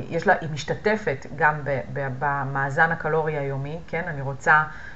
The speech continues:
לדעת שעכשיו לקראת הלילה, שאתה, אני לא יודעת מתי תתעורר לי, בוא תקבל, אני אאפס לך את הרעב,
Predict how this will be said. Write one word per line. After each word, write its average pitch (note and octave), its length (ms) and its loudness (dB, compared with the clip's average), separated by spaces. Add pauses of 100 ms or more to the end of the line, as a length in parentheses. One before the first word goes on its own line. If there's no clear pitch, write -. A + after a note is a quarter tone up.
(100)
לדעת D#3+ 340 6
שעכשיו D#3+ 360 0
לקראת D#3 320 0
הלילה, D#3+ 320 4
שאתה, C#3+ 340 -2
אני D3 180 -6
לא D#3 60 2
יודעת D#3 180 0
מתי E3 360 -2
תתעורר E3 320 4
לי, E3 180 -2
בוא D#3+ 200 0
תקבל, D3+ 520 -2 (220)
אני D3 240 -2
אאפס D#3+ 280 -4
לך D#3 160 -6
את C#3 120 -8
הרעב, C#3+ 480 4